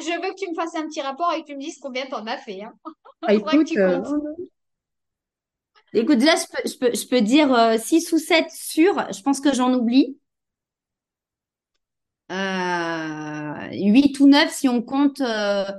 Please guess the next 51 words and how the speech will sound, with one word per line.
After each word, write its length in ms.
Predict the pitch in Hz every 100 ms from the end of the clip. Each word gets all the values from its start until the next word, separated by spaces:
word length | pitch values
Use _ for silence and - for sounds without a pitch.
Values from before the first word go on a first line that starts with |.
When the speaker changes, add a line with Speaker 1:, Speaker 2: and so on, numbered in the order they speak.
| - _
Speaker 2:
si 200 | - -
on 140 | 226 214
compte 280 | 277 285 247
aussi 280 | 220 294
le 140 | 240 220
fait 300 | 277 269 269
que 100 | 233
moi, 560 | 220 233 277 294 302 214 202 196 190 180 180
euh, 40 | 185 _ _ _
j'ai, 280 | 190 185 220
je 100 | 190
me, 260 | 240 226 202
enfin, 220 | 214 202
j'ai, 200 | 190 190
j'ai 140 | 208
pris 220 | 214 - 233
du 100 | 226
service 480 | 226 214 240 233
d'autres 260 | 220 208 214
personnes 300 | 214 208 226
aussi, 220 | 233 269
tu 160 | - 226
vois. 320 | 220 220 _ _ _ _ _ _
Speaker 1:
Ouais, 280 | 233 240 240 - 220
ouais, 120 | 214
ouais. 120 | 208 -
Speaker 2:
C'est 80 | 262
ça, 140 | 269
quand 160 | 269 262
je 80 | -
compte 220 | 285 269
collab, 340 | 269 262 285 285
c'est 100 | 233
pas 120 | 220
forcément 380 | 233 254 254 247
qu'est-ce, 520 | 233 226 - - - _
qu'est-ce 160 | 247 220
que, 160 | 233 214
enfin, 220 | 208 185
qu'est-ce 220 | 196 208
qui 100 | -
m'a 120 | 240 226
rapporté 380 | 220 226 - 240
à 80 |
moi. 200 | 254 277
Il 60 | 233
y 40 |
a 60 | 196
aussi, 480 | 208 - - 247 226
euh, 160 | 202 196 - _
Speaker 1:
Ouais. 80 | -